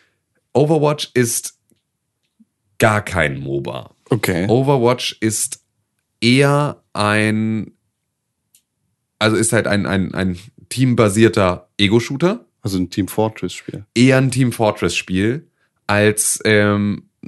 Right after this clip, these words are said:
Speaker 1: als ein moba.
Speaker 2: Ja.
Speaker 1: Das Einzige, was beim, was fürs moba so ein bisschen mit reinfällt, was ja aber für Team Fortress auch gilt, sind halt die unterschiedlichen Charakterklassen, die, ähm, dann halt auch unterschiedliche Rollen in dieser Gruppe übernehmen.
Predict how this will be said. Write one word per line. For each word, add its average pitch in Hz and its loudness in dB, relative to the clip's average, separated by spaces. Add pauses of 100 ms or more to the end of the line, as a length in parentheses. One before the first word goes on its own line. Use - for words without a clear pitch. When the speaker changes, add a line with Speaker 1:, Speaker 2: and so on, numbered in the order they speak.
(120)
Speaker 1:
als 104 2
ein 117 2
moba. 85 2 (240)
Speaker 2:
Ja. 113 0
Speaker 1:
Das 113 2
Einzige, 123 0
was 120 -2
beim, 107 0
was 101 -4
fürs 104 -4
moba 113 2
so 95 -4
ein 92 -4
bisschen 113 0
mit 92 -2
reinfällt, 120 -2
was 104 -2
ja 101 0
aber 92 -2
für 101 -6
Team 90 -8
Fortress 95 -6
auch 104 -8
gilt, 98 -4
sind 101 -4
halt 101 -2
die 95 -8
unterschiedlichen 95 -6
Charakterklassen, 95 -8 (640)
die, 120 2
ähm, 110 0 (500)
dann 113 4
halt 120 4
auch - -4
unterschiedliche 113 0
Rollen 113 6
in 110 2
dieser 107 0
Gruppe 113 0
übernehmen. 87 0